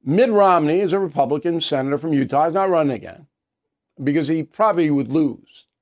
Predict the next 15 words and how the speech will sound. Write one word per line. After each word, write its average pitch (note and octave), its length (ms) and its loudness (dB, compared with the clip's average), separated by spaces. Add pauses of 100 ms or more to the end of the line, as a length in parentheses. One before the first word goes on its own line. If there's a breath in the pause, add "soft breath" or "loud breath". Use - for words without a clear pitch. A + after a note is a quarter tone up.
(640)
And D3+ 120 2
he D#3+ 100 2
hates F3+ 280 0
Donald A2+ 340 -4
Trump. - 220 -20 (1800)
I've G#3 200 2
been G3 160 2
waiting G3 340 2
for F3+ 240 -2
a D#3+ 60 -2
solution E3 480 -2
for D3 140 -8
Mitt D3+ 220 -2
Romney D3 420 -2
for B2 500 -6